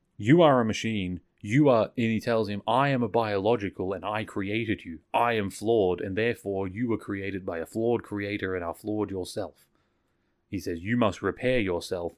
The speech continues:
You are in error." And the machine starts freaking out. It's trying to work out. It's in that weird logic trap of, like, I,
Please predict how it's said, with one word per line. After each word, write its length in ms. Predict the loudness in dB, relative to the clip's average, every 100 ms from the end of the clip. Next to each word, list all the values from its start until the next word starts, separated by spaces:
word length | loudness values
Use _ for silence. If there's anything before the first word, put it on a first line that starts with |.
| _
You 440 | -12 -2 0 0
are 200 | 0 -2
in 120 | -2
error." 260 | -2 -4 -4 -8 _ -20 -20 -20 _ _
And 140 | -4 0
the 60 |
machine 400 | 2 4 4 4
starts 520 | 2 4 4 2 -4 -14 _ _
freaking 400 | 0 2 4 2
out. 160 | 2
It's 100 | -2
trying 240 | 2 4 6
to 60 |
work 260 | 6 6 4
out. 160 | 2 0
It's 120 | 0
in 100 | 0
that 220 | 0 -2
weird 260 | -2 -2 2
logic 380 | 2 2 -2
trap 320 | -2 -4 -4 -8
of, 100 | -8
like, 240 | -8 -8
I, 440 | -6 -6 -6 -8